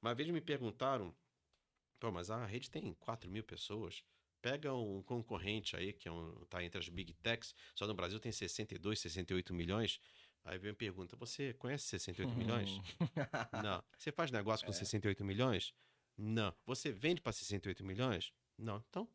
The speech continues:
Speaker 1: o dinheiro fica onde? Fica na gordura. Agora, se eu chego pra você e falo que a comunidade tem quatro mil, representa quase oitenta por cento do pib, qual o valor que isso tem?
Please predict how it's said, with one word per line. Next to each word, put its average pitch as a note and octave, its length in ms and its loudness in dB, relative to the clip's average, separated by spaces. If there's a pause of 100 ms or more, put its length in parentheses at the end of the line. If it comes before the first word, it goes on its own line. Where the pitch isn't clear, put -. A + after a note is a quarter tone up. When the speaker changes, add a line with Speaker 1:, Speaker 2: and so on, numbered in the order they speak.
(120)
Speaker 1:
o C#3 60 -6
dinheiro D3 180 0
fica C#3 240 -2
onde? F#2+ 140 -2
Fica - 160 -8
na A#2 80 -2
gordura. A2 440 -2 (880)
Agora, G2 460 2 (160)
se - 140 -4
eu A#2 40 4
chego E3+ 220 2
pra D3 140 2
você C#3+ 320 0
e B2 40 0
falo F2 400 0 (280)
que A2+ 100 4
a G#2 40 2
comunidade C3 440 2
tem A2 120 -2
quatro C#3 360 2
mil, G#2+ 120 2
representa G2 420 -2
quase B2+ 260 0
oitenta A#2+ 220 -6
por A2 160 -6
cento F#2+ 260 -4
do F2 120 -6
pib, A2+ 400 -4
qual B2+ 220 -6
o C#3+ 40 -8
valor A2 200 0
que - 100 -6
isso G2 140 -4
tem? F2 220 -10